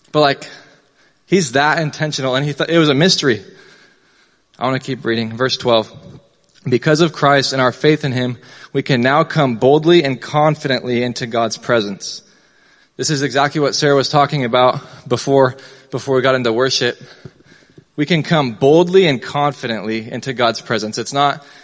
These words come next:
this list of rules and these things, like I said, we have to do. God's presence is all around us, and it's available whenever we need it or want it, and it's always around us. Confidently, we can come into God's presence. "So please do not lose heart because of my trials here."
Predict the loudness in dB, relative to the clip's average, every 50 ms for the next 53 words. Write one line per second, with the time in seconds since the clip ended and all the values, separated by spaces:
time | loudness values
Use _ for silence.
0 | _ -8 -6 -4 -2 -2 -2 -2 -2 -4 -2 2 4 4 6 4 4 2 -2 -4
1 | -4 -4 -4 -4 -4 -2 -2 -2 -4 -4 -4 -4 -4 -4 -4 -4 -8 -10 -8 -6
2 | -4 -4 -6 -8 -12 -20 -20 _ _ _ _ _ _ _ _ _ _ _ _ _
3 | _ _ _ -8 -2 0 0 0 0 -4 -6 -4 -2 -2 0 -2 -4 -6 -8 -8
4 | -4 -2 0 2 2 2 2 0 0 0 -2 -4 -4 -6 -6 -8 -6 -8 -6 -2
5 | 0 2 4 4 4 4 2 2 4 2 2 2 2 2 2 0 0 0 -2 0
6 | 0 0 0 0 -2 -2 0 0 0 0 0 -2 -2 -2 -4 -4 -6 -4 0 2
7 | 2 4 4 4 2 2 0 -2 -2 -2 -2 -4 -4 -8 -8 -8 -8 -8 -8 -10
8 | -12 _ _ _ _ _ _ _ _ -10 -4 0 2 2 2 2 0 -2 -2 0
9 | 0 2 2 2 0 -2 -4 -8 -8 -4 -4 -2 -2 -2 -4 -6 -10 -14 -20 -20
10 | -20 -20 -20 _ _ _ _ _ -12 -10 -8 -6 -4 -2 0 0 0 -2 -4 -4
11 | -2 -2 -2 -2 -4 -6 -6 -8 -8 -8 -10 -12 -6 -2 0 0 0 0 0 2
12 | 4 4 4 2 0 0 0 2 2 2 2 2 0 0 0 0 0 2 0 2
13 | 0 -2 -4 -2 -2 0 0 0 0 0 0 -2 -2 -2 -2 -2 0 2 4 4
14 | 2 2 0 -4 -6 -6 -6 -6 -8 -10